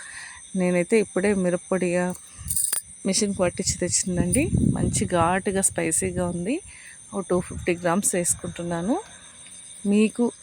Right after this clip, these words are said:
రుచికి ఎంత సరిపడో అంత వేసుకోండి. మేము, మా ఇంట్లో కొంచెం స్పైసీ ఎక్కువ కాబట్టి నేను స్పైసీగా తింటున్నాము. స్లో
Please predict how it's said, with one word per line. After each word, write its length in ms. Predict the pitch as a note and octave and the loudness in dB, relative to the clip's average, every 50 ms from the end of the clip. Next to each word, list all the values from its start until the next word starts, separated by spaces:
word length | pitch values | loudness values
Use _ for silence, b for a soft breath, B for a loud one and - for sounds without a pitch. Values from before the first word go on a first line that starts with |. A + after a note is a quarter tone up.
| - - | -10 -6
రుచికి 380 | G3 G3 - - A3+ - - A3+ | -4 -2 -2 -2 -4 0 2 4
ఎంత 220 | F#3+ F3+ F#3+ F3+ G#3 | 4 4 2 2 0
సరిపడో 480 | - - G3+ F3 F3+ F3 F3+ G3+ C#4+ D#4+ - - - - | 2 2 2 2 2 2 2 4 2 2 0 -2 -4 -2
అంత 200 | G3 F#3+ F3 - | 0 0 2 0
వేసుకోండి. 600 | F3+ F3+ E3+ F3+ - - - G3 F#3+ F3 F3 A#3+ D#4+ E4+ C#4 | 2 2 2 2 0 0 0 -2 0 2 2 2 2 4 4
మేము, 160 | G3+ F#3 E3+ F3+ | 4 4 2 2
మా 80 | F3+ F3+ | 2 2
ఇంట్లో 260 | F3+ E3 F3 F3+ G3 G3 | 2 2 0 -2 -2 -2
కొంచెం 240 | - F#3 F3 F3 E3+ | -2 -2 0 0 0
స్పైసీ 380 | - - - F3+ F3+ - - A3 | 2 4 4 4 6 6 4 4
ఎక్కువ 220 | - - - G3+ F#3+ | 2 2 2 2 2
కాబట్టి 360 | F3+ E3+ D#3+ E3+ E3+ - B3+ C4 | 2 2 2 2 0 2 2 2
నేను 160 | B3+ G3+ F3 - | 2 2 2 2
స్పైసీగా 480 | - F3+ E3 E3 - - F3+ E3 E3 D#3+ | 2 0 2 2 2 0 0 0 0 0
తింటున్నాము. 680 | D3+ D3+ D#3 E3+ E3+ - - - D#3 D#3 D3+ D#3+ A#3+ E4+ - - B B B B B B B B B B B B B B B B B B B B B B B B B B B - - - G#2+ - - - - - - - - - - - - - - - - - - - - - - - - - - - - - - - - - - - - - - - - - - - - - - - - - - - - | 0 -2 -4 -4 -6 -6 -6 -4 -2 -2 -2 0 -2 -2 -4 -6 B B B B B B B B B B B B B B B B B B B B B B B B B B B -20 -20 -18 -16 -14 -14 -14 -16 -16 -18 -20 -20 -20 -20 -20 -20 -18 -18 -16 -16 -16 -18 -18 -20 -20 -20 -18 -16 -16 -14 -14 -16 -16 -18 -20 -20 -20 -20 -20 -20 -18 -18 -18 -18 -18 -16 -16 -18 -18 -18 -20 -18 -16 -12 -6 -2
స్లో 220 | - - A3+ G#3+ | 0 2 4 6